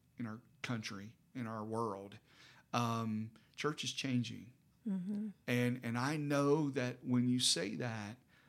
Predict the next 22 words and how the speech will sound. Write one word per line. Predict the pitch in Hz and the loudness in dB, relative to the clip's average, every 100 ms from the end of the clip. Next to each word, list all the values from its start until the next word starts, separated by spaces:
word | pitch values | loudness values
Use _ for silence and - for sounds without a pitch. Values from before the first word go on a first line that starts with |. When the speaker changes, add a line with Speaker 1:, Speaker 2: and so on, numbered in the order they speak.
| - - | -12 -2
Speaker 1:
that | 123 151 - | -2 -2 -6
doesn't | 151 165 165 147 120 | -2 -2 -2 -4 -2
bode | 127 135 131 | 2 2 0
well | 131 117 | -2 -2
or | 110 | -2
sit | 110 - 127 - | -2 -2 -2 -4
well | 120 107 | -4 -4
for | 104 120 | -6 -10
people. | 117 113 113 113 - _ _ _ - | -8 -8 -10 -14 -18 _ _ _ -12
Speaker 2:
Yeah. | 175 175 139 | -10 -4 0
Speaker 1:
They | 123 | 0
don't | 123 127 135 135 | 2 2 0 -2
like | 127 123 123 - - _ _ - | 0 0 0 -2 -12 _ _ -2
change. | - 131 104 104 - - - - - | 0 0 -2 -6 -12 -14 -14 -14 -2
Speaker 2:
Well, | 277 254 | 2 2
it's | 240 - | 0 -4
hard. | - 254 233 175 - | -6 -4 0 0 -2
I | 196 247 277 | 0 2 2
Speaker 1:
Right. | 202 | 2
Speaker 2:
even | 175 175 | 2 0
admit | 170 170 170 170 | 2 0 -2 -4
it. | - - | -8 -12